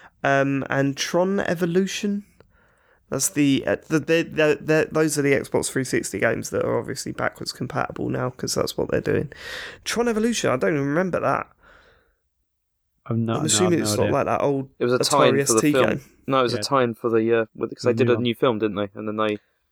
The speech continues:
Speaker 3: was
Speaker 1: <laughs> Yeah.
Speaker 3: a tie-in for that.
Speaker 1: Wow.
Speaker 3: No one cared.
Speaker 1: You know, it was a cracking film when you had to be reminded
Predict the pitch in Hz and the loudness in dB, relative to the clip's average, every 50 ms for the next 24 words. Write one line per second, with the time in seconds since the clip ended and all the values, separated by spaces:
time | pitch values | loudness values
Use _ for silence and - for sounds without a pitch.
0 | _ _ - - - - - - - 202 - 117 110 104 101 113 113 110 110 - | _ _ -18 -6 -2 0 0 2 2 0 0 0 -2 -2 -2 -2 -2 -2 -2 -4
1 | _ _ _ _ _ - - _ _ _ _ _ _ _ _ - 143 139 135 117 | _ _ _ _ _ -20 -20 _ _ _ _ _ _ _ _ -6 -4 0 2 2
2 | 107 101 - 110 107 110 139 147 143 143 135 127 131 127 - - 143 131 - 135 | 2 2 2 4 4 4 4 4 2 2 0 -4 -6 -4 0 0 0 0 0 -4
3 | 135 - - 135 131 131 135 131 131 131 127 - - - 135 127 131 127 135 139 | -2 0 0 0 0 0 0 0 0 0 -2 -4 -6 -6 -6 -6 -4 -2 -2 -2
4 | 135 131 135 135 - | -2 -2 -4 -6 -8